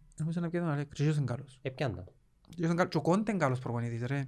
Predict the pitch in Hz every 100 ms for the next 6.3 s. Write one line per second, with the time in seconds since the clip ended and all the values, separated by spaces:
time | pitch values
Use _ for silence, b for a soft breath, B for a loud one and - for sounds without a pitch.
0 | - - _ _ - 139 156 170 - -
1 | 143 165 156 127 117 - _ _ _ _
2 | _ _ - _ - - 202 - - 127
3 | 170 - 185 151 127 127 120 120 120 123
4 | 123 123 - 123 120 120 123 120 - 123
5 | 120 117 117 113 - 120 117 131 147 -
6 | 131 120 120